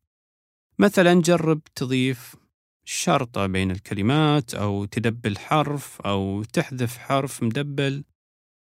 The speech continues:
شيء من هذا النوع، إلى أن تنتهي إلى يوزر نيم أقرب ما يكون لاسمك الكامل الحقيقي.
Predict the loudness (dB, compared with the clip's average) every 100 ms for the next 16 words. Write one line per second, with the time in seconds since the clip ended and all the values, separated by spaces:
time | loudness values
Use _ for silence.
0 | _ _ _ _ _ -4 2 6 6 6
1 | 6 4 4 4 4 4 2 2 2 2
2 | 0 0 0 2 0 0 0 0 0 0
3 | 2 2 0 -2 -4 -6 -2 -2 -2 -4
4 | -4 -2 0 0 -2 -4 -8 -4 -2 0
5 | -2 -4 -6 -10 -12 -18 -20 _